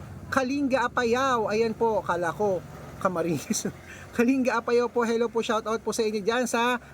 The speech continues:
Nolasco family. At humihingi po sila ng two-digit lucky numbers. Bibigyan ko po kayo mga kalaki. At syempre po sa mga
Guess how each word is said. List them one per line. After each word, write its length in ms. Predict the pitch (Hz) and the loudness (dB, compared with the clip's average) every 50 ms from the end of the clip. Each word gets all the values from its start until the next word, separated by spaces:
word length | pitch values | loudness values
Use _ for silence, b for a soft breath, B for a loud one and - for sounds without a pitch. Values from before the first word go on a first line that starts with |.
| B 202 | B 0
Nolasco 560 | 220 233 233 233 226 226 226 - - 226 220 | 2 4 4 4 2 2 0 0 -2 -2 0
family. 480 | - 220 208 208 214 214 208 202 196 | 2 2 0 0 0 -2 -2 -2 -2
At 80 | 190 - | -2 -2
humihingi 320 | 202 214 226 220 233 233 | 0 0 0 0 0 0
po 80 | - 226 | -2 -4
sila 240 | - 226 220 220 214 | -2 -2 0 0 0
ng 80 | 208 | -2
two-digit 400 | 208 - 302 302 294 269 262 277 | -2 -2 -2 0 2 2 2 2
lucky 240 | 240 254 233 240 247 | 2 0 0 0 0
numbers. 320 | 262 262 254 269 269 254 - | 0 2 2 2 2 0 0
Bibigyan 400 | 214 196 196 190 190 190 202 190 | -4 -4 -4 -2 0 0 0 -2
ko 80 | - | -2
po 160 | 190 - 196 | -6 -4 -2
kayo 80 | 185 185 | -2 0
mga 240 | 190 190 180 - 180 | 0 0 -2 0 0
kalaki. 320 | 185 185 175 180 208 202 B B B B B | 0 0 0 0 -4 -6 B B B B B
At 160 | B 185 196 | B -2 -2
syempre 240 | - 226 220 202 208 | 0 -2 -2 -2 -2
po 160 | 196 202 202 | -4 -4 -4
sa 80 | - 220 | -2 0
mga 400 | 202 196 196 190 190 185 175 | 0 0 0 2 2 0 0